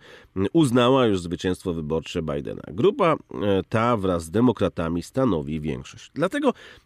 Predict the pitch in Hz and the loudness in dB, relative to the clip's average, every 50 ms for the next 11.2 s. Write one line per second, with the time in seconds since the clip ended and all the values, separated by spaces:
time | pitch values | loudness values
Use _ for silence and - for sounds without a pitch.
0 | _ - - 113 131 196 208 - - 190 185 156 160 247 294 262 220 147 131 139 | _ -6 -4 0 0 0 0 0 0 0 0 2 0 0 0 2 2 2 4 4
1 | 123 117 127 160 165 160 156 143 - 110 113 127 170 202 180 143 131 107 117 123 | 4 4 4 4 4 4 4 2 2 2 4 4 6 6 4 4 2 2 2 0
2 | - - 82 - - - _ - 82 123 170 196 180 175 151 - 117 110 98 85 | 0 -2 -6 -8 -10 -16 _ -6 -2 2 2 4 4 2 0 0 0 -2 -2 -2
3 | - _ _ - 117 135 156 151 - 117 110 98 82 87 95 101 104 117 143 165 | -2 _ _ -2 0 0 0 0 -2 -4 -4 -4 -4 -2 0 2 2 4 4 4
4 | 170 165 151 - - - _ _ - 95 107 131 175 202 190 175 160 147 123 - | 2 2 0 -4 -8 -20 _ _ -4 -2 0 0 2 2 2 4 2 2 2 2
5 | - 143 139 151 143 135 151 135 107 104 - - 98 - - 107 101 98 92 92 | 2 2 4 4 4 4 2 2 2 2 0 -2 -4 -4 0 2 2 2 2 0
6 | - - - 90 78 85 90 85 85 78 73 - - _ - 135 202 330 370 359 | -2 -2 -4 -6 -4 -2 -2 0 0 -2 -4 -6 -8 _ -2 0 2 2 4 4
7 | 339 - 240 202 165 131 - - 120 117 131 131 120 120 110 117 120 104 107 90 | 2 4 2 2 2 0 -2 0 0 2 4 4 4 4 2 2 2 2 2 2
8 | 92 104 - - 98 107 135 127 165 165 - - 208 196 170 - - - 73 - | 2 2 0 0 0 0 2 2 0 0 0 0 0 0 0 0 -4 -10 -16 -12
9 | - 95 104 135 143 110 90 95 98 - - 101 - 123 113 - - - - - | -8 -6 -4 -4 -4 -2 -2 -4 -4 -2 -4 -2 0 0 -2 -2 -4 -10 -16 -20
10 | - - _ - - - 170 165 170 175 165 156 139 - - 107 - - - 98 | -20 -20 _ -8 -2 0 2 2 4 4 4 2 2 0 0 -4 -4 -4 -2 0
11 | 98 98 110 | 0 0 0